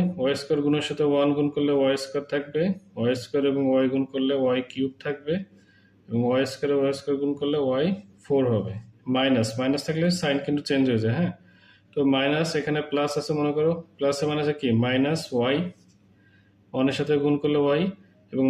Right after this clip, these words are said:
মাইনাস প্লাস, প্লাসে মাইনাসে কি? মাইনাস ওয়াই, ওয়াই গুণ করলে ওয়াই স্কয়ার, আবার মাইনাস এবং প্লাস, প্লাসে মাইনাসে মাইনাস ওয়াই এবং ওয়াই স্কয়ার গুণ করলে ওয়াই কিউব, প্লাস এখানে যেহেতু ওয়ান আছে, তার মানে যা আছে তাই থেকে যাবে,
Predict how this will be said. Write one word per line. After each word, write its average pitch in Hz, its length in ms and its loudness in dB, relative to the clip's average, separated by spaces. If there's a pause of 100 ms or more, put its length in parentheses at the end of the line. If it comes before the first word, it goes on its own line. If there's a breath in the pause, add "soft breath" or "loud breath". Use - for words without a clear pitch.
মাইনাস 147 340 2 (140)
প্লাস, 127 240 2 (100)
প্লাসে 131 320 0
মাইনাসে 151 300 -2
কি? 151 120 2 (480)
মাইনাস 139 380 2 (160)
ওয়াই, 131 220 2
ওয়াই 139 200 4
গুণ 143 200 4
করলে 147 260 2
ওয়াই 135 180 4 (120)
স্কয়ার, 170 280 -2 (440)
আবার 135 180 2 (140)
মাইনাস 143 340 0 (100)
এবং 135 120 -2 (120)
প্লাস, 120 220 0 (100)
প্লাসে 131 320 -2
মাইনাসে 143 260 -2 (120)
মাইনাস 143 340 0 (200)
ওয়াই 131 260 0
এবং 135 180 0
ওয়াই 135 140 0
স্কয়ার 139 240 -4
গুণ 143 180 -2
করলে 143 280 0
ওয়াই 131 160 4 (100)
কিউব, 147 240 -2 (1040 soft breath)
প্লাস 151 240 0 (120)
এখানে 156 180 0 (160)
যেহেতু 151 260 2
ওয়ান 147 260 4
আছে, 160 180 0
তার 143 120 2
মানে 151 120 0 (140)
যা 131 160 2
আছে 147 180 0
তাই 147 200 2
থেকে 147 220 0
যাবে, 151 180 0